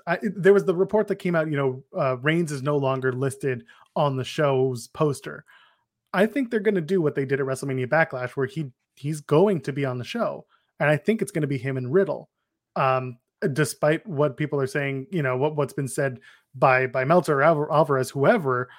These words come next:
I just, I have that feeling 'cause after this past Friday on SmackDown, they made it feel like Riddle's going to go after, uh, Roman Reigns.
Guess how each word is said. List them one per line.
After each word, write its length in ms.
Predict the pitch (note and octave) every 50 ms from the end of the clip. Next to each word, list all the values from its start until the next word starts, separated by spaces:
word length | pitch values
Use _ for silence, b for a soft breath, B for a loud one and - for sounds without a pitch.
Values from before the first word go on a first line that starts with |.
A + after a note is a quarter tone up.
| B B B B _ _ -
I 100 | E3+ D3+
just, 280 | C3 B2+ G3 G#3+ G#3 -
I 100 | - D3
have 240 | C3+ A#2 C#3 D#3 D#3+
that 180 | G3 F#3 - -
feeling 260 | F3 F#3 F#3+ D3+ A#2+
'cause 180 | - C3 A2+ B2+
after 280 | C3+ D3 - - D3+
this 160 | C3 D3 D#3
past 340 | - - D#3+ D3+ C#3 - -
Friday 320 | - C3+ C3 D3+ F3 F3 D3+
on 80 | C3
SmackDown, 640 | A#2 - - D3 F3 G3+ - - C#3 C3 B2+ B2+ B2 b b b b b b _
they 260 | C#3+ C3 C#3 D#3+ G3 G3 D#3+ - _ _ -
made 420 | C#3 C3+ C3 C3 D#3 F#3+ A#3 A#3+
it 160 | B3+ G3+ - _
feel 300 | _ A#3+ B3+ B3+ A3+ F#3+
like 220 | E3+ D#3 D3+ C3
Riddle's 380 | C#3+ C3+ D#3+ F3 F#3+ F#3 E3+ D3+
going 440 | C#3 B2 - D#3 D#3 E3 F3+ F#3 -
to 80 | -
go 260 | D#3 C#3 E3+ E3 E3+ D#3+
after, 600 | D3+ E3 E3 - _ - E3 D3+ D3+ C#3+ C#3 C#3 - _ _ _ _ _ _ _ - -
uh, 280 | D#3+ C3+ C3 C3 B2+ C3+ C#3+ - G#3 F#3+
Roman 320 | D#3+ D3 C#3+ C#3 C#3 B2+
Reigns. 500 | C3+ G3+ B3 - - - - - -